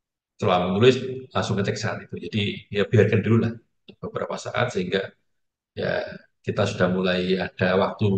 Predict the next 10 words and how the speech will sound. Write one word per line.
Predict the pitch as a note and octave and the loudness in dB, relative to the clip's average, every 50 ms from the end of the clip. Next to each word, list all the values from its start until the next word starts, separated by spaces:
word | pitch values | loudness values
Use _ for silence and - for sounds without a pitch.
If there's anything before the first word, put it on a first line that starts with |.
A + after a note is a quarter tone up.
| F#2 G2 | 0 -2
jeda, | - A2+ - - G#2 G2+ G2 | -4 -2 0 2 4 4 4
ada | G2+ G2 F#2 F2+ - | 2 0 -2 -2 -4
waktu | _ _ - G2+ G2 G2 | _ _ -4 -2 -2 -2
rehat, | F#2 G2 G#2+ G#2+ - | 0 0 0 0 -2
ada | - - - - F#2 F#2 F2+ | -4 -8 -4 -2 -2 -2 -2
waktu | - - - G2+ F#2+ F#2 - _ _ _ _ _ _ _ _ _ _ - | -4 -4 -4 -4 -2 -2 -4 _ _ _ _ _ _ _ _ _ _ -4
refreshing | F#2 - G2 F#2+ F2+ - - B2 C3 D3+ D#3+ D3 | 0 2 2 2 4 4 6 6 6 6 6 4
sedemikian | - G#2 F#2+ F#2+ F#2+ F#2+ F#2 | 4 6 6 6 6 4 4
rupa | - - A#2+ A#2 | 4 6 6 6
sehingga | A#2 A2+ G2+ G2 F#2 F#2 G2 A#2+ - - - | 6 6 4 4 4 4 4 4 4 2 0